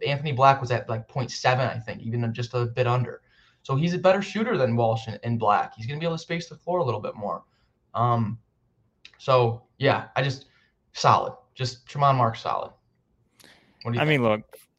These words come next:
Speaker 2: for a guy who started all thirty-seven games for a number one seed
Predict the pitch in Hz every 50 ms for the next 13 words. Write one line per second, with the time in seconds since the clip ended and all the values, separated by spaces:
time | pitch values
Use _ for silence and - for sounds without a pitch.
0 | _ _ - 156 143 143 127 131 135 135 139 143 139 131 127 127 113 - - 135
1 | 120 120 117 113 107 107 110 117 113 - 117 117 110 107 - - 110 104 104 101
2 | 98 101 101 101 101 101 101 98 98 95 - - - 101 95 95 98 101 101 104
3 | 101 95 98 98 98 98 98 95 92 - _ _ _ _ _ _ - - - 107
4 | 104 101 98 95 95 95 92